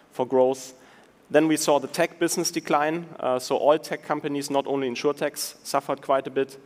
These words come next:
The political and economical unrest that we see right now. And also a bit like, uh, what we call here an insurtech business model crisis. So we still see actually many insurtechs not,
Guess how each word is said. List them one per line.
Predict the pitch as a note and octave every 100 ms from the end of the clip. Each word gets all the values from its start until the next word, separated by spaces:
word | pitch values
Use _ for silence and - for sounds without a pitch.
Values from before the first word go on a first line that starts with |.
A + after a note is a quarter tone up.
| - - - - - -
The | C3+
political | D3 E3 E3 D#3+
and | C#3 A2+
economical | C3 C#3 D3+ E3 D3+ A#2+
unrest | D3 D3+ D3 - - - - - C3+
that | C3+ C3+
we | C3
see | - C#3+
right | C3 C3 B2+
now. | C3 C3+ D3 - - - - - -
And | D3+
also | D3+ G3 E4 G#3+
a | D#3+
bit | E3+ F3
like, | D#3+ D3 D3 -
uh, | D3 C#3 C#3
what | C3+ C#3
we | C#3+
call | - C#3 C3+
here | C#3 C3
an | A#2+
insurtech | A#2+ - D#3+ D3 C#3+
business | D#3 D#3+ -
model | A#2 A#2
crisis. | A2+ A2 A2 - F3 - - - - -
So | -
we | C#3+ C#3+
still | - - C4+
see | - F#3+ E3
actually | D3 - C#3+
many | C3+ D3 F#3 C#3
insurtechs | - D3+ C#3+ C#3 - C#3
not, | C#3+ D3 -